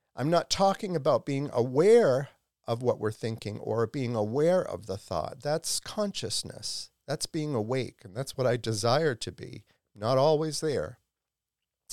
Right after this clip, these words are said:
But it's being trapped in repetitive, constant, continuous thinkingness,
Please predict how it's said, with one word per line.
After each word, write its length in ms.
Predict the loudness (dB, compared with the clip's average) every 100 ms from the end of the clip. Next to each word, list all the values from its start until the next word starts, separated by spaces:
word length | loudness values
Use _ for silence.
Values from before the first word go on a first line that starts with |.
| -12 -14 -20 -20 -8 4
But 140 | 6
it's 160 | 6 4
being 320 | 2 2 4
trapped 840 | 2 2 4 4 2 -4 -10 -10 -10 _ _ _ _ _ _ _ _ _
in 180 | -4 -2
repetitive, 1120 | 0 -2 -4 -8 -2 -2 -2 -2 -6 -6 -18 _
constant, 880 | -12 -4 -2 0 -2 -4 -4 -8 -8
continuous 1040 | -6 -4 -2 0 0 0 -2 -4 -6 -8 -10 _ _ _ _ -2
thinkingness, 1300 | -2 -2 -2 0 0 0 0 0 -2 -4 -4 -4 -8